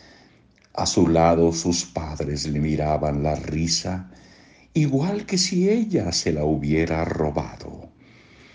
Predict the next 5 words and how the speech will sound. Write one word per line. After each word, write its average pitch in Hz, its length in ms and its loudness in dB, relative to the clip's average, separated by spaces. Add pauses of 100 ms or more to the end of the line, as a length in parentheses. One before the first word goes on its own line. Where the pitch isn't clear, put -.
(800)
Los 80 320 0
he 85 80 2
visto 95 500 0
a 104 60 0
menudo 85 720 -2